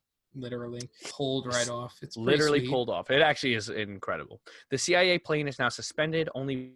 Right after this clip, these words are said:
Speaker 2: Bane's plane. Questions arise as a, uh, a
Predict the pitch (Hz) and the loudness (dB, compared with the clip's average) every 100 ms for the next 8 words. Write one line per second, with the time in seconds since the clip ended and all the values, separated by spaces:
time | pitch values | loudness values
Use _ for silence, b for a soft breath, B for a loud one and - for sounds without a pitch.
0 | 127 107 107 98 - - 98 92 69 _ | _ -6 -6 -10 -18 -12 -10 -8 -14 _
1 | - 110 - 110 - 98 117 135 156 156 | -4 -4 -4 -10 -8 0 2 4 2 -2
2 | - 127 110 98 110 - - _ 123 104 | -6 -6 -4 -2 -2 -4 -18 _ 2 4
3 | - | 2